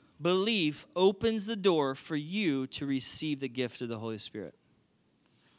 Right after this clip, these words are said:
When you hear God's word, it creates faith. Faith creates belief. Belief opens the door for you to receive the gift of the Holy Spirit.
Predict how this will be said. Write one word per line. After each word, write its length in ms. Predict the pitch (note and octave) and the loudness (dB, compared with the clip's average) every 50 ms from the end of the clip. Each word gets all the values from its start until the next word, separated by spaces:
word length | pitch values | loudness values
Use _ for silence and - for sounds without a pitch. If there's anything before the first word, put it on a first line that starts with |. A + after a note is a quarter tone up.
| _ _ _ _ _ _ _ _ _ _ _ - | _ _ _ _ _ _ _ _ _ _ _ -8
When 100 | - D#3+ | -4 -2
you 120 | D#3+ D#3+ D3+ | 0 0 2
hear 200 | D3+ F#3+ G3+ G3+ | 4 4 4 4
God's 300 | F3+ G3+ F#3+ F3+ D#3+ D#3+ | 4 4 2 2 2 0
word, 180 | E3+ E3+ D#3 | 2 2 2
it 80 | D#3 C#3 | 0 -2
creates 360 | - - F3 D#3 D3+ C3+ - - | -4 -2 0 2 2 2 0 -2
faith. 340 | - E3+ D3+ A#2+ A2 - | 2 2 2 2 2 -2
Faith 400 | - - - - F#3+ F#3+ E3 - | -10 -8 0 4 4 4 4 2
creates 320 | - - F3+ E3+ E3 C#3 D#3 | 0 -2 0 0 0 0 0
belief. 400 | D3+ D#3+ D#3+ D#3 D#3 C3+ A#2 - | 0 2 4 4 2 2 0 0
Belief 400 | D#3+ D3+ D3 D#3 F#3 F#3 D#3 - - | 0 0 2 2 0 -2 -2 -4 -2
opens 380 | F3 E3+ D#3+ - - E3+ D#3+ C3 | 0 0 0 0 -2 -6 -4 -2
the 100 | D3+ D3+ | -4 -4
door 320 | C#3 D3 D3 C3+ B2+ A#2+ | -2 0 0 2 2 0
for 160 | A2 - - C#3+ | -2 -4 -4 -4
you 80 | C#3 | -2
to 60 | C#3 | 0
receive 420 | C3+ C3 B2 - - C#3 C3+ C3 C3 | -2 -2 -2 -2 -2 -2 -2 -4 -4
the 80 | C3+ | -8
gift 340 | B2 B2 C3 C3 B2+ - - | -6 -2 -2 -2 -2 -2 -6
of 60 | C#3 | -4
the 60 | B2+ A#2+ | -4 -2
Holy 200 | B2 B2 A#2+ A2+ | 0 0 0 -2
Spirit. 360 | - - - A#2 G#2+ - | -2 -4 -4 -4 -6 -6